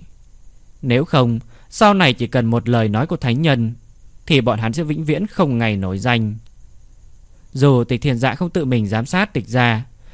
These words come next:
thì những chủ mạch thành viên của bọn hắn vẫn xong đời. Lời của thánh nhân như thần như thánh,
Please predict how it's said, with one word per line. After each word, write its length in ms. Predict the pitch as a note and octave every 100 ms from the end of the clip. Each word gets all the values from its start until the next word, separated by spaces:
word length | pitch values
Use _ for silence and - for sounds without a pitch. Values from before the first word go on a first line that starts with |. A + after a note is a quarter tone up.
| -
thì 140 | G3
những 140 | E3+ G#3
chủ 160 | D3+
mạch 240 | A#2 A#2+ A2
thành 220 | C3 A2
viên 180 | A#2 A#2+
của 80 | B2
bọn 160 | G#2+
hắn 240 | G#2+ A2 C#3+
vẫn 160 | D3+
xong 260 | F#3+ C3 A2+
đời. 340 | A#2 G#2+ G2 G#2 - - - - - - - - - - -
Lời 260 | D3 C#3+ A#2
của 120 | G#2
thánh 240 | A2+ A#2
nhân 240 | D#3 C3+ A#2
như 100 | A#2+
thần 300 | C#3 A#2 G2+
như 140 | A2
thánh, 340 | A2+ A2 A2